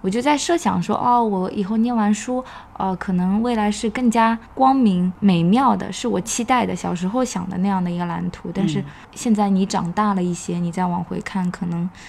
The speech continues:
Speaker 1: 有一些未了吧，就是这种未了的愿望，或者说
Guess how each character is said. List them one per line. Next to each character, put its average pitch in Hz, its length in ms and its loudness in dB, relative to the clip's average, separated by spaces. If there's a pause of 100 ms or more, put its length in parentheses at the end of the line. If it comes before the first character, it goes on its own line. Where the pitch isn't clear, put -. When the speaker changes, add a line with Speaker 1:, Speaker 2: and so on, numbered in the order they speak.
(200)
Speaker 1:
有 185 120 0
一 175 120 2
些 226 180 -2
未 262 280 2
了 175 340 -4
吧， 160 200 -6
就 196 120 -2
是 196 120 -2
这 202 140 -4
种 190 300 -2 (420)
未 370 160 6
了 175 300 0
的 170 200 -4
愿 220 340 0
望， 180 200 -4
或 - 100 -6
者 196 100 -2
说 202 220 -2